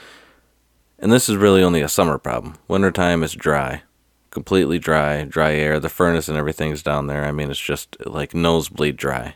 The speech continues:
in the winter. So, like, whatever. It's been fine all spring.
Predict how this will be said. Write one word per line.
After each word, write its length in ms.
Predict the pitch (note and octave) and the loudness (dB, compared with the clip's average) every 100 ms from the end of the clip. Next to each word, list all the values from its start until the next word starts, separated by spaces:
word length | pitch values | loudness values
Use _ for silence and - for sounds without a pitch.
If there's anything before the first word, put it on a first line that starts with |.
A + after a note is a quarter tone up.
| _ - | _ -4
in 120 | E2+ | -2
the 60 | |
winter. 300 | D#2 D2 B1 - _ _ _ _ _ | 0 -2 -4 -16 _ _ _ _ _
So, 200 | - E2 | -2 0
like, 340 | D2+ D2 - _ _ _ _ _ _ _ _ _ | 0 -2 -8 _ _ _ _ _ _ _ _ _
whatever. 440 | F2 E2+ D2+ - - _ _ _ _ _ _ _ _ _ _ _ _ _ _ _ _ - | 0 2 0 -2 -16 _ _ _ _ _ _ _ _ _ _ _ _ _ _ _ _ -8
It's 100 | - | 0
been 180 | F#2+ | 0
fine 300 | F#2 F#2+ F#2+ | 2 2 4
all 160 | F#2+ F#2+ | 4 2
spring. 380 | - G#2+ G#2 | 2 0 0